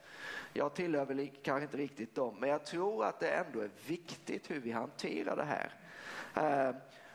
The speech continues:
man kan göra det bara lite nonchalant eller för att det är någonting man ska göra, men jag tror att vi behöver växa i vår förståelse av vad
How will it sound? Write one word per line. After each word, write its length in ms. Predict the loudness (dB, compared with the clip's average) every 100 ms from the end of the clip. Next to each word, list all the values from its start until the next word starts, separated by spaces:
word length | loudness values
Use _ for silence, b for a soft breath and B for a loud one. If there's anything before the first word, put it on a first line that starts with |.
| B
man 160 | 2 4
kan 200 | 4 4
göra 240 | 6 6
det 80 | 6
bara 180 | 6 4
lite 240 | 2 0
nonchalant 680 | 0 2 4 6 6 4 -2
eller 120 | 0
för 120 | 0
att 80 | 0
det 60 | 0
är 40 |
någonting 400 | 0 0 -2 0
man 160 | 0 0
ska 140 | 0
göra, 400 | 2 2 2 0
men 400 | 2 2 4 2 -2 -12 B B B B B
jag 180 | -4 -2
tror 480 | -2 0 0 -2 -4
att 200 | -4 -4
vi 100 | -2
behöver 540 | 0 0 0 0 -2 -6 B B B
växa 680 | -2 0 0 -2 -4 0 0
i 20 |
vår 140 | -2
förståelse 840 | -6 -6 -2 -2 0 -2 -2 -2 0
av 400 | 0 0 0 -4 -12 B B -4
vad 180 | -2